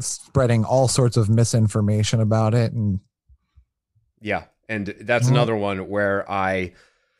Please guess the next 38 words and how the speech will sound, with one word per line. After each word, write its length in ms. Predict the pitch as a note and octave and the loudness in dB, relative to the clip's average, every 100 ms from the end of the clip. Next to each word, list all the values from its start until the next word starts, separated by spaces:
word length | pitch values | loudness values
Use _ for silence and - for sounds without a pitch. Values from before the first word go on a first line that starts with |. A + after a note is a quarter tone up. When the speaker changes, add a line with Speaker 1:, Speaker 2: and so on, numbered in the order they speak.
| _ _ _ _ _ _ _ _ _ _ _ _ _ _ | _ _ _ _ _ _ _ _ _ _ _ _ _ _
Speaker 2:
you 120 | G#2+ | -10
know, 220 | G2+ G#2 | -4 -4
it, 220 | F2 G2+ - | -4 -8 -10
it 140 | G2 | -10
sounds 300 | - G#2 A2+ | -4 -2 -2
bad, 480 | G#2+ B2+ C3+ A2 G2+ | -2 0 0 -2 -4
but 120 | F2 | -8
I 100 | F2+ | -6
laugh 340 | F#2 G2 A#2+ C#3 | -4 -2 -2 -4
at 120 | F2 | -8
that 160 | F2 | -6
one 200 | D2+ E2+ | -6 -10
'cause 120 | F2 G2+ | -12 -4
that 200 | G2+ G2+ | -2 -2
is, 240 | F#2 - | -6 -8
I, 220 | G2 G2+ | -4 -4
there's 260 | F#2 G#2+ F#2+ | -2 -4 -4
a 40 | |
subreddit 440 | F#2 A2+ A2 G#2 G2+ | -2 -2 0 0 0
I 60 | |
follow 240 | F#2+ F#2+ G2 | 0 -2 -2
called 260 | G#2 G2 | -2 -4
Leopards 440 | F#2+ G2 G#2 G2 - | -4 -4 -4 -6 -6
Ate 180 | G2 G2 | -8 -6
My 160 | F#2+ F2 | -8 -10
Face, 440 | - F#2+ E2 - | -6 -4 -4 -6
and 180 | - F#2 | -8 -8
that 120 | F2+ | -6
is 260 | F#2 F2 - _ _ | -6 -8 -14 _ _
quite 260 | _ G2+ G2+ | _ -8 -4
literally 520 | G#2+ G#2+ G2 F#2 F2+ | -4 -2 -2 -4 -4
a 140 | F#2 F#2 | -6 -6
leopards 500 | F2+ F#2 G2 F#2 - | -6 -6 -6 -8 -8
ate 160 | F#2+ F#2+ | -8 -8
my 160 | F#2 | -8
face 440 | F#2 - E2+ E2+ - | -8 -8 -8 -10 -6
moment. 420 | A2 G2 D2+ - _ _ _ _ _ _ | -4 -4 -8 -16 _ _ _ _ _ _
Again, 500 | F#2 E2+ G#2 E2+ D2 | -8 -4 -2 -4 -10